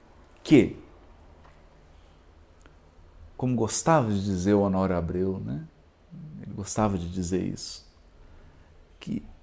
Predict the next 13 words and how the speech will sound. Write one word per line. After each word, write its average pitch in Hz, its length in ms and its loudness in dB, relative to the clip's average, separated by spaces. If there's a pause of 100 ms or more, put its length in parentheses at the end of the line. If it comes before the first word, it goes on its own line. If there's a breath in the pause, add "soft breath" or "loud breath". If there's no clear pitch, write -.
do 294 200 8
ponto 392 320 6
de 160 140 4
vista 123 720 2
físico, 123 800 4 (1400)
é, 120 200 -10 (680 soft breath)
nós 156 280 6
temos 180 220 4
o 185 40 -2
processo 175 360 2
de 185 80 -2
concepção. - 840 -2 (1700)
Então, 120 320 -2